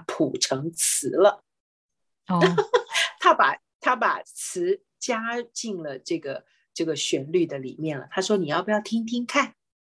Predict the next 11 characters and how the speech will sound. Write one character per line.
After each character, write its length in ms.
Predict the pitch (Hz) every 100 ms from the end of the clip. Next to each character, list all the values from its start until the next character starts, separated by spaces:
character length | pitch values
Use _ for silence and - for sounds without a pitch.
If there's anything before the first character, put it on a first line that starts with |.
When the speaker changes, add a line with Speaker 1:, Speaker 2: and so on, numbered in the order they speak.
| -
Speaker 2:
嗯。 280 | 202 180 170 - - -
Speaker 1:
哎 80 | 262 370 440 494 466 339
呀， 100 | 196
我 120 | 165
跟 100 | 233
你 100 | 254
讲， 220 | 226 147
我 240 | 165 233 359
简 380 | - 196 165 _
直 120 | 190 240
是 300 | 294 247